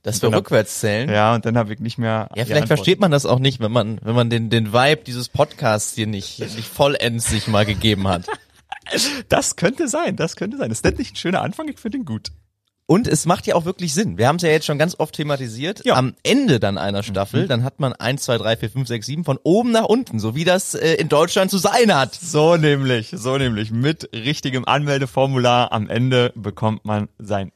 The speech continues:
Speaker 2: erstes Völkchen vorgesetzt, unseren ersten Podcast. Ja, deshalb Folge zweiundzwanzig. Bin ich sehr glücklich drum.
Speaker 1: Und wir haben richtig was zu feiern heute. Das ist so ein bisschen untergegangen, aber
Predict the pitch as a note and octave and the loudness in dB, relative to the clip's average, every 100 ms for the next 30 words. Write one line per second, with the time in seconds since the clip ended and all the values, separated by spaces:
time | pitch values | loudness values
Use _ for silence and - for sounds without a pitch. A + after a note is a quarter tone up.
0 | _ - A2 A2 B2 - - A#2+ - _ | _ -4 2 6 4 2 -4 -6 -6 _
1 | - - G#2+ A2+ - - G2+ G2+ - _ | -12 0 2 2 0 -4 -2 -2 -4 _
2 | - G#2 F#2+ F2+ - - - - G2 G2 | 0 2 2 -2 -8 -12 -10 -6 0 0
3 | - G2 - - F2+ _ _ - - - | 0 -4 -4 -6 -8 _ _ -12 -12 -12
4 | - - D#4+ B2+ A2+ - A2 G#2 - G2 | -8 0 2 4 2 2 0 0 -2 -4
5 | F#2+ G2 G#2 B3+ - - - - - - | -4 -6 -8 -12 -14 -20 -20 -20 -20 -20
6 | _ - G#2 - D3 C#4 B3 - - A2 | _ -6 -6 -2 -4 -4 -8 -10 -10 -12
7 | - B2 B2 A#2+ C#3 C3+ E3+ D#3 B2 - | -2 2 4 4 4 0 0 0 0 -2
8 | A#2+ - D#3 G3+ A#2 G2 F2+ B2 F3+ - | -6 -2 0 0 0 0 -2 -2 -4 -4
9 | B2 - G3 - F3+ C#3 - B3 C4+ - | -4 -2 -2 0 0 0 -2 -2 0 -2
10 | A3 G3 - G#3 G3+ F#2 G#2+ - F#2+ C#3+ | -6 -6 2 2 2 -2 -4 -4 -4 -4
11 | - - C3+ E3+ C#3 D#3+ | -8 -2 0 2 2 -2